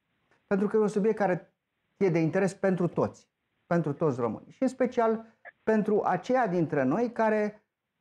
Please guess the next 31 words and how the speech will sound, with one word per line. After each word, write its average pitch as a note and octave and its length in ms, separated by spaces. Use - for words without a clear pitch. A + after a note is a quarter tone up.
am A3 180
decis A3 280
că C4 100
nu C4 100
trebuie A3 240
să G#3 120
trăim F#3+ 240
degeaba. B2+ 440
Și A3+ 220
că G3 440
trebuie E3 260
să D#3+ 140
investim C3+ 400
în C4 80
educația G#3+ 480
noastră, F3 320
să A#2 160
muncim B2 380
serios, G3 560
să F3+ 100
producem G#3+ 460
cât A3 140
mai G#3 140
mult. C#3 220
Pentru G3 340
noi, G3+ 240
familia G3+ 380
noastră D#3+ 360
și, - 160
evident, F3+ 340
proporțional, A3+ 680